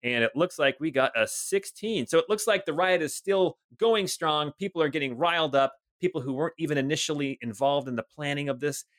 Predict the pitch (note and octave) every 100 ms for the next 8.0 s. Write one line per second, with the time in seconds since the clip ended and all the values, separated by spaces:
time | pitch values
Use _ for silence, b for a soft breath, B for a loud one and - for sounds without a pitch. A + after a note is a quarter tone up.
0 | _ _ A2+ A2+ C3 B2+ B2 - _ -
1 | - G3 G#3 F3 C#3 - G#3 G3+ G3 -
2 | - _ _ _ A#2 A2 G2+ G2+ - F#3+
3 | F3+ E3 C#3 A#2+ _ _ _ A#2 A2 G#2
4 | G#2 _ - A3+ G#3+ G3 F#3 E3+ C#3 G#2+
5 | - _ G#3+ G#3 G3+ - F#3+ F#3 D3+ C3+
6 | G3 F#3+ F#3 - _ _ C#3+ - A3+ A3
7 | F#3 F3+ D3 G#2 B2 G3+ F#3+ F#3 F3+